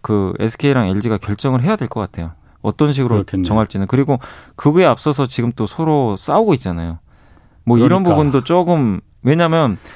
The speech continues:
Speaker 1: 폭스바겐이 또 사실은 그 에스케이 그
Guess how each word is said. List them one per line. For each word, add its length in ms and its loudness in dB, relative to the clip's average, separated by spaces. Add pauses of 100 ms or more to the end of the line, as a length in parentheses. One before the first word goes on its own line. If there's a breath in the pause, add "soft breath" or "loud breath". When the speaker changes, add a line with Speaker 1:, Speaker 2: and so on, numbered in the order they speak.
(200 loud breath)
Speaker 1:
폭스바겐이 760 0
또 400 4
사실은 540 -2 (480 soft breath)
그 400 0 (360 soft breath)
에스케이 640 2
그 220 -2